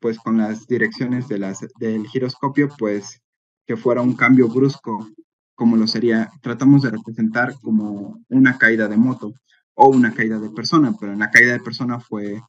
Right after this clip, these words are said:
un poco más fácil de elaborar que la caída de moto, porque te-, estábamos, probamos con diferentes posiciones en cómo sería la caída de moto. Pero bueno,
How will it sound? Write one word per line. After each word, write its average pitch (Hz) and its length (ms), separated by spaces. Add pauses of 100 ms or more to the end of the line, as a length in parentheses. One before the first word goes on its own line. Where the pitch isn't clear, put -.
(320)
un - 160
poco 131 220
más 120 240
fácil 131 300
de 123 40
elaborar 117 400
que 117 100
la 104 120
caída 107 220
de 107 80
moto, 139 280
porque 110 220
te-, - 260
estábamos, 113 640 (380)
probamos 131 380
con 127 160
diferentes 120 420
posiciones 127 680
en 110 100
cómo 110 220
sería 104 280
la 95 160
caída 98 260
de 95 80
moto. 120 320 (540)
Pero 135 140
bueno, 147 320